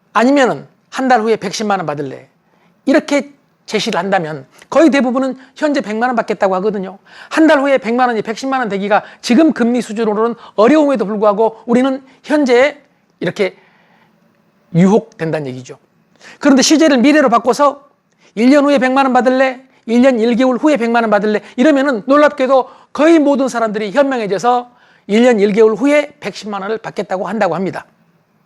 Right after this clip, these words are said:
현재는 이렇게 무서운 유혹입니다.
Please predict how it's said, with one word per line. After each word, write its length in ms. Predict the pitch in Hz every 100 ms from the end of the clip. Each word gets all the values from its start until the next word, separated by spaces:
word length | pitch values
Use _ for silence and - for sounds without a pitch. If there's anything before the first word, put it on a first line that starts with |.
| _ _ _ _ _ _ _ - - - - - - _ -
현재는 400 | 269 254 233 190
이렇게 240 | 214 269
무서운 520 | 226 196 247 247 277 262 _ _ _ _ _ _ _ _ _ -
유혹입니다. 640 | 170 185 175 123 - -